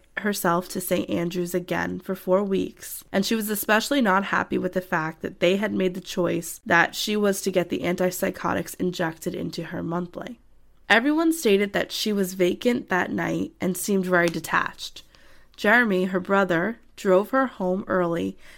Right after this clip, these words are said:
and returned to the party afterwards. But that was the night before, and Colin reassured his boys that they would have a good time.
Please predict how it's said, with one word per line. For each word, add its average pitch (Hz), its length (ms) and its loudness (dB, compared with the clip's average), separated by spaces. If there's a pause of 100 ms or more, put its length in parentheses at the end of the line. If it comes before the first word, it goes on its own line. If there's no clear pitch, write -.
(180)
and 196 180 2
returned 214 340 0
to 220 80 -4
the 208 100 -6
party 185 400 0
afterwards. - 840 -4 (680)
But 196 160 0
that - 200 4
was 254 200 -2
the 247 100 2
night 196 300 0
before, 185 600 -4 (300)
and 196 160 -2
Colin 233 420 4
reassured 214 460 0
his 233 160 -2
boys 175 560 0 (260)
that 196 140 -2
they 170 120 4
would 175 140 0
have 170 200 0
a 180 60 -4
good - 180 -4
time. - 400 -8